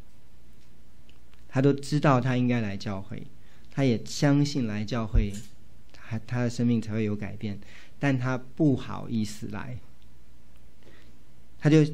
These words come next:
觉得他以前好像那样很不好，然后有事情才来找耶稣。这样的信仰方式好不好？当然不好嘛，对不对？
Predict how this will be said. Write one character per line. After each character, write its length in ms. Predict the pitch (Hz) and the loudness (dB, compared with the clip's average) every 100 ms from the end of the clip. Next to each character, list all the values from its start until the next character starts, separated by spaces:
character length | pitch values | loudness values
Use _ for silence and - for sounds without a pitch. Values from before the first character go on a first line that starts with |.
| - - | -4 -2
觉 320 | 123 135 147 | 4 6 6
得 360 | 143 120 127 | 6 6 4
他 260 | - 147 143 | 2 0 0
以 220 | 123 107 | 2 -2
前 420 | - 107 107 110 117 - | -2 0 2 2 -2 -6
好 180 | - 107 | -6 0
像 240 | 139 131 | 4 6
那 140 | 139 | 6
样 180 | 135 127 | 4 2
很 160 | 104 98 | 0 -2
不 140 | 120 | -2
好， 280 | 110 92 101 | -2 -4 -6
然 160 | 117 113 | -4 0
后 160 | 127 127 | 0 -2
有 280 | 127 127 123 | 2 6 6
事 280 | 120 208 151 | 6 6 6
情 260 | 120 117 123 | 8 6 6
才 160 | 120 | 6
来 160 | 117 120 | 6 6
找 260 | 117 98 | 4 0
耶 200 | 107 113 | 4 4
稣。 280 | 117 113 113 101 - - - - - - - - - - - - - - - - | 4 2 2 2 -4 -8 -8 -8 -8 -8 -8 -8 -8 -8 -8 -8 -8 -8 -8 -4
这 100 | - | 10
样 100 | 226 | 10
的 80 | 196 | 12
信 200 | 190 208 | 8 8
仰 160 | 160 139 | 8 8
方 180 | 170 160 | 6 6
式 140 | 165 | 6
好 100 | 113 | 6
不 80 | 123 | 4
好？ 300 | 117 95 - - - - - - - - - - - - - - - | 2 0 -6 -8 -8 -8 -8 -8 -8 -8 -8 -8 -8 -8 -8 -8 -6
当 120 | 160 147 | 4 6
然 120 | 135 | 6
不 120 | 143 | 6
好 200 | 127 98 | 2 -2
嘛， 100 | 98 | -4
对 80 | 113 | 0
不 60 | |
对？ 280 | 135 135 117 | 4 4 2